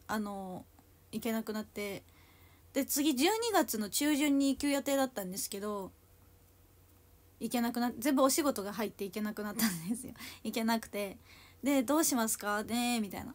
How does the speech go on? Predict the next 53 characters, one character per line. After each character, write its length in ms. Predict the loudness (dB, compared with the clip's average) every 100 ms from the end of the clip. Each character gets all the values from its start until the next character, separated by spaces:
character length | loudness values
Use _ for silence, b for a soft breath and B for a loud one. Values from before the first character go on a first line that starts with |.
| -12
「一 220 | -6 -2
月 280 | 0 0 0
と 100 | 0
か 100 | 4
二 140 | 6
月、 460 | 6 4 2 0 -2 -6
あ、 120 | -8 B B
一 180 | 0
月 180 | 2 4
は 100 | 4
多 100 | 4
分 140 | 4 4
本 160 | 4
田 80 | 2
さ 100 | 2
ん 40 |
の 80 | 0
卒 220 | -2 -4
コ 120 | -2 0
ン 60 |
で 80 | 0
忙 220 | 0 0 0
し 80 |
い 40 | 0
ん 40 |
で、 60 | 2
二 120 | 4
月 240 | 4 2
ぐ 80 | 2
ら 100 | 4
い 40 | 2
で 80 |
す 100 | 2 0
か 100 | 2
ね」 240 | 2 2
っ 20 |
て 140 | -2 -4
ス 80 | -4
タ 80 |
ッ 40 | -6
フ 60 |
さ 140 | -8 -10
ん 60 |
と 80 | -8
話 240 | -8 -6 -8
し 20 |
て 80 | -10
た 140 | -12
ん 40 |
で 60 | -12
す 100 | -12
け 80 | -12
ど、 140 | -14